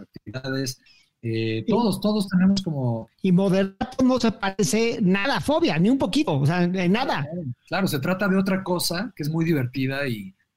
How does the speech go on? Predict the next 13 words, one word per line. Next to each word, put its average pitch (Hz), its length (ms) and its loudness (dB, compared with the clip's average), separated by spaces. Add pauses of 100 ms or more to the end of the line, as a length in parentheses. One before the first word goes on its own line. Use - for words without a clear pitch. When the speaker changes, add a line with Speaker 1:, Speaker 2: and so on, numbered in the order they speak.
(140)
Speaker 1:
y 127 80 -2
ha 127 60 0
tenido 139 240 -2
muchísimo 156 540 0
éxito, 156 340 -4
cosa 143 300 -6
que 113 240 -8 (240)
es, 131 260 -8
yo 139 220 -2
lo 165 80 -2
celebro 147 300 -2
muchísimo 143 440 0
porque 123 320 -6